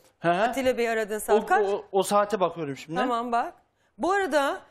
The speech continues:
Speaker 2: kepçe operatörünün aldığı belge ehliyet sayılmıyormuş. Ama ehliyet almadan bu belgeyi alıp inşaat alanında kullanabilir ancak trafiğe çıkamazmış. E,
Speaker 1: Evet.
Speaker 2: kusura bakmayın, o yüzden de bu oynayışta iş ve işçi kazalarından bahsediyoruz tabii yani.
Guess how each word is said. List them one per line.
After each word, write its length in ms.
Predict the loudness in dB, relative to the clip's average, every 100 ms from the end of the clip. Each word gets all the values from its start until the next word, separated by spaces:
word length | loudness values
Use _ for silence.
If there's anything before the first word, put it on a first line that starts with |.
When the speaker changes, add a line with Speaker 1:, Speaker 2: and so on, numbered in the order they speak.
| _ -4
Speaker 2:
kepçe 320 | -2 0 0
operatörünün 640 | 0 -2 -2 -2 -2 -2
aldığı 440 | 0 0 0 0
belge 300 | 0 0 0
ehliyet 460 | 0 0 0 -2 0
sayılmıyormuş. 680 | 0 0 0 0 2 0 -4 -10 _ _ -2
Ama 220 | 0 2
ehliyet 460 | 0 0 0 -2 0
almadan 540 | 0 2 0 0 0
bu 120 | 0
belgeyi 380 | 0 0 -2 -2
alıp 220 | -2 -2
inşaat 440 | -4 -2 0 0 0
alanında 360 | -2 -2 -4
kullanabilir 680 | -4 0 0 0 0 0 0 0
ancak 360 | 0 0 -2
trafiğe 360 | -2 -2 0 -2
çıkamazmış. 720 | 0 0 0 -2 -8 -16 -18 _ _ -4
E, 60 | -2
Speaker 1:
Evet. 120 | -2
Speaker 2:
kusura 240 | -2 0
bakmayın, 400 | 0 -2 -4 -2
o 120 | -2 -2
yüzden 300 | -2 -4 -4
de 100 | -2
bu 60 |
oynayışta 400 | -2 -2 -4 -6
iş 260 | -8 -8 -6
ve 100 | -6
işçi 200 | -6 -6
kazalarından 680 | -4 0 0 0 -2 -2 0
bahsediyoruz 560 | -2 -2 -4 -4 -4 -4
tabii 160 | -4
yani. 340 | -2 -2 -4